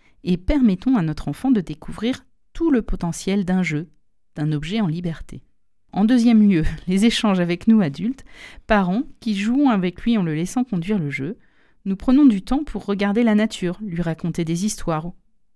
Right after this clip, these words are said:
ou en créer. Nous pouvons fabriquer des cabanes avec des bouts de ficelle, des couvertures, des pinces à linge et laisser notre enfant être acteur dans ce moment.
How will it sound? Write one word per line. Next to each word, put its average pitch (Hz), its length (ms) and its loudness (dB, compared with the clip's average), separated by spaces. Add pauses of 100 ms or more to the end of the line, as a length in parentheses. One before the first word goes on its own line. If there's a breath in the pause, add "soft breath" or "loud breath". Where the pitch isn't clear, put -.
ou 190 100 2
en 180 80 4
créer. 175 400 -4 (720 soft breath)
Nous 240 100 4
pouvons 330 260 -2
fabriquer 202 480 -2
des 226 120 0
cabanes 196 440 0
avec 151 280 -4
des 151 100 -6
bouts 165 140 -6
de - 40 -16
ficelle, 190 460 -2
des 170 120 -8
couvertures, 180 680 -6
des 151 100 -4
pinces 165 280 -6
à 208 60 0
linge 185 340 0 (360 loud breath)
et 185 80 -4
laisser 220 260 -2
notre 233 260 2
enfant 269 260 0
être - 180 -2
acteur 214 400 -4
dans 196 100 0
ce - 140 -4
moment. 156 300 -4